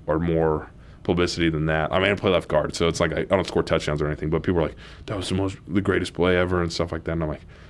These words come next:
"Honestly, I just turned and ran." Like, and then he ran into my path, you know, but it, it, you know, it saved a, it saved a touchdown. We ended up winning the game by field goal. So that, that's kinda what, the way I play football, though, you know, just play as hard as I can. You know, God forbid we throw an interception or have a fumble, but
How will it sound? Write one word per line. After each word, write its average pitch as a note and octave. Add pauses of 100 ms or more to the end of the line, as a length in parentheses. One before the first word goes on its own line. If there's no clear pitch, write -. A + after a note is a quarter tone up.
(220)
"Honestly, G3
I F#2
just F#2+
turned A#2
and E2
ran." F2
Like, F2
and F2+
then F#2+
he A2+
ran G#2+
into G#2
my F#2+
path, F#2
you F2+
know, F2
but G2
it, G#2 (520)
it, G#2+
you G#2
know, G2
it G#2+
saved G#2
a, G2
it F#2+
saved G#2+
a -
touchdown. G2
We F#2+
ended F#2+
up E2
winning F#2
the F2
game F#2
by F2
field F#2
goal. F2+
So E2 (420)
that, -
that's C3+
kinda A2+
what, G2+ (460)
the F#2+
way F2+
I E2+
play E2
football, -
though, B1+
you D#2
know, D#2+
just E2+
play F#2+
as -
hard F2+
as F2+
I E2+
can. E2 (520)
You F2
know, D2
God G#2
forbid F2
we D#2+
throw E2+
an D#2
interception D2+
or -
have D#2
a D#2
fumble, D#2
but D2+